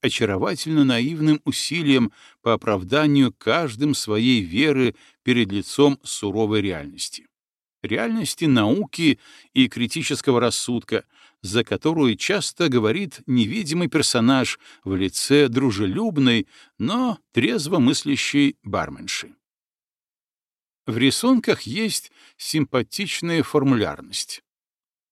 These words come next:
Милые выражения лиц Иисуса и Мо, а также время от времени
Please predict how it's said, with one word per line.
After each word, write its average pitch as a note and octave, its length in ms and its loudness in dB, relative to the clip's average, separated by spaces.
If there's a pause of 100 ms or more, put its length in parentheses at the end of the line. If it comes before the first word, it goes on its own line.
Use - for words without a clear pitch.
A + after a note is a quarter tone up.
Милые E3+ 440 4
выражения C#3 640 2
лиц A#2+ 640 -4
Иисуса C3+ 540 -2
и B2 180 -2
Мо, C#3 340 2 (400)
а B2 140 0
также D#3+ 640 2 (100)
время D#3 480 2
от C3 180 -4
времени C#3+ 560 2